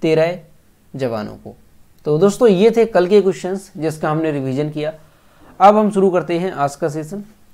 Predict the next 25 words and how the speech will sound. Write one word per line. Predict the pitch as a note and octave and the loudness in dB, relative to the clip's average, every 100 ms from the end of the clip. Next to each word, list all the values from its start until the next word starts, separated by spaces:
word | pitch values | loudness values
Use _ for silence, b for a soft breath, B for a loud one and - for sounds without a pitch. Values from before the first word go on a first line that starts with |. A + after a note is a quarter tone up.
| _ - | _ 0
आज | D3+ | 0
का | D3+ D#3 | 0 -2
पहला | D#3+ D#3+ | 0 0
क्वेश्चन | D#3 D#3+ D#3+ | -2 -4 -6
है, | E3+ b b b b | -8 b b b b
उत्तर | - E3+ A#3 | -6 2 4
प्रदेश | A#3 G#3+ B3 | 4 4 4
सरकार | A#3 - G3 G#3 | 2 4 6 6
ने | A3+ | 4
दो | F#3+ D#3 G3 | 2 4 6
वर्षों | F#3+ - F3+ | 4 2 0
में | F3 | 2
राज्य | E3 D#3+ D3 | 4 4 2
में | D#3 D#3 D#3 | -4 -4 -4
कितने | D#3+ D#3+ F3+ F#3+ - - | -6 -2 0 0 -4 -12
स्थानों | D3 - E3 E3+ | -12 -4 -2 0
पर | - G#3+ - _ - | -2 -6 -8 _ 0
प्लास्टिक | E3+ F3 E3+ - G3 - _ _ | 4 4 4 -4 -4 -6 _ _
कचरे | E3 D#3 D#3+ F#3 | -6 -2 2 2
के | F3+ D3+ | 0 -6
संग्रह | D3+ C#3+ C#3 D#3 D#3 | -6 -4 -2 -2 -2
केंद्र | F3+ G3+ G3+ - | 2 4 4 2
स्थापित | D3 - C#3 E3+ D#3+ | -6 -8 -6 -6 -8
करने | C3+ B2 A#2+ | -6 -6 -6
की | G3 | -8